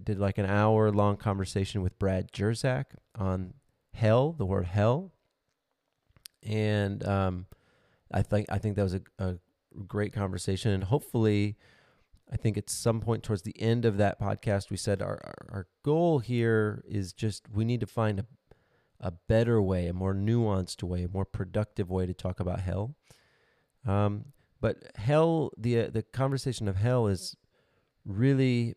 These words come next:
in a sense, a byproduct of a deeper conversation, and that's the one I wanna have today, and that is the word wrath, or the wrath of God. Because you don't get hell without a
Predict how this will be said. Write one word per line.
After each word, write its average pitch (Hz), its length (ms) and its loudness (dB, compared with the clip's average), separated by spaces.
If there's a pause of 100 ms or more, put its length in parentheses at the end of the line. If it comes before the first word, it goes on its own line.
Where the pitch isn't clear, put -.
in 107 160 -4
a - 20 0
sense, 107 220 -4
a 101 40 0
byproduct 104 680 2
of 92 160 -4 (160)
a 92 320 -2 (340)
deeper 135 300 -2
conversation, 92 640 -4
and 98 80 -2
that's 120 100 0
the - 100 -4
one 107 120 0
I - 20 2
wanna 95 160 0
have 95 140 -2
today, 104 480 -2 (520)
and 104 140 -2
that 113 240 0
is 107 640 0
the 98 120 -4
word 98 360 2
wrath, 87 680 -4 (580)
or 95 100 -10
the 95 140 -4
wrath 95 400 2
of 92 160 -4
God. 92 500 -6 (800)
Because 113 260 0
you 127 80 4
don't 139 300 4
get 135 200 0
hell 113 680 2
without 101 600 2
a 95 480 0